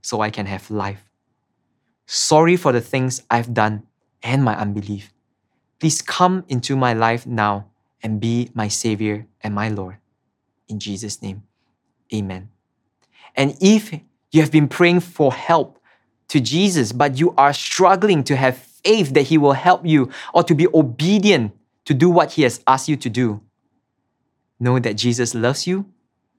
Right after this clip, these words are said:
and he has your best interest at heart. And I would like to pray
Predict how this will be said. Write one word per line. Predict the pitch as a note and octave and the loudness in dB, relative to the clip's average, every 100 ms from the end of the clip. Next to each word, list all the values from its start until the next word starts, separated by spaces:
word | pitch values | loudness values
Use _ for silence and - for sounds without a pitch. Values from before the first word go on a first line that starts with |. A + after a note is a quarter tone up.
| _ _ _ - | _ _ _ -6
and | C3+ | -4
he | C#3+ | -2
has | D#3 C#3 - | 0 -2 -4
your | - B2 G#2+ | -4 -2 -2
best | - C3+ C#3+ - - _ _ _ - | 0 0 0 -4 -12 _ _ _ -2
interest | C3 - A#2 A2+ - _ _ _ _ _ | -2 0 -2 -4 -14 _ _ _ _ _
at | G#2+ | -12
heart. | - A2 G2+ - _ _ _ _ _ _ _ _ | -8 -6 -8 -10 _ _ _ _ _ _ _ _
And | - C3 | -6 -2
I | |
would | B2 | 2
like | B2 - | 0 -2
to | - | -12
pray | - C#3 B2+ B2 | -8 -2 -2 -2